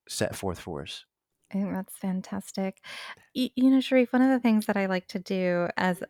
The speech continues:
Speaker 2: kind of a closing question to a lot of these podcasts is, is really kinda take a,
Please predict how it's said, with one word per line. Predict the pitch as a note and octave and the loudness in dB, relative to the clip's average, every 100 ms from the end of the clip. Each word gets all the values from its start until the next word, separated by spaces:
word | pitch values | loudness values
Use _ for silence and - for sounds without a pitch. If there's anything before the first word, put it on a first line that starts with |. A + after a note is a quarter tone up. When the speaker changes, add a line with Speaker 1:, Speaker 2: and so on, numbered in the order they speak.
| - | -10
Speaker 2:
kind | - G3+ | -2 0
of | |
a | F#3 | 0
closing | - F#3+ F#3 - F3+ | 0 0 2 0 -2
question | - E3+ - F3 E3+ | -2 -4 -4 -6 -4
to | F3+ | -2
a | |
lot | E3+ E3 | 0 0
of | |
these | E3+ E3 | 0 -4
podcasts | - D#3+ - E3 E3 - | -4 -4 -2 -4 -4 -4
is, | E3+ - - - - | -6 -8 -14 -16 -2
is | F#3+ | 0
really | F#3 D4 F#4+ | 4 4 4
kinda | B3+ G3+ | 4 4
take | - G3 - - | 2 -2 -2 -6
a, | F#3+ | -4